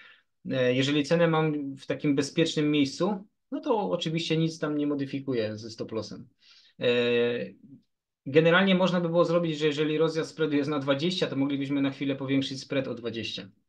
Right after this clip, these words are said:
No ale dajmy na to, cena by poszła w kierunku stop lossa, no to stracilibyśmy dużo więcej niż zakładaliśmy, nie? Bo jeżeli zakładali-, jeżeli nasz stop loss był dwadzieścia i zakładaliśmy jeden procent, a powiększymy go o dwadzieścia,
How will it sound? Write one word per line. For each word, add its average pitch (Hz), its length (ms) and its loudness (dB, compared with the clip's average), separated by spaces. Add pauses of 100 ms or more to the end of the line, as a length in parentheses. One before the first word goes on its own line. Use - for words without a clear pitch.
(880)
No 131 60 0
ale 139 140 4
dajmy 143 340 2
na 147 120 2
to, 143 100 -6
cena 147 240 -2
by 143 80 -4
poszła 143 260 -2
w 135 80 -10
kierunku 143 320 -2
stop 135 240 -6
lossa, 170 460 4 (240)
no 143 60 -8
to 147 480 0 (100)
stracilibyśmy 143 720 -2
dużo 143 220 0
więcej 143 280 0
niż 135 140 2
zakładaliśmy, 117 640 -2
nie? 135 140 -2
Bo 139 60 0
jeżeli 127 200 -2
zakładali-, 139 460 2
jeżeli 135 220 0
nasz 143 160 4
stop 147 200 -2
loss 143 120 0
był 143 140 -4
dwadzieścia 139 460 0
i 127 40 0
zakładaliśmy 135 520 0
jeden 165 240 2
procent, 170 380 -4
a 139 80 -6
powiększymy 143 520 0
go 139 160 2
o 139 60 2
dwadzieścia, 151 680 0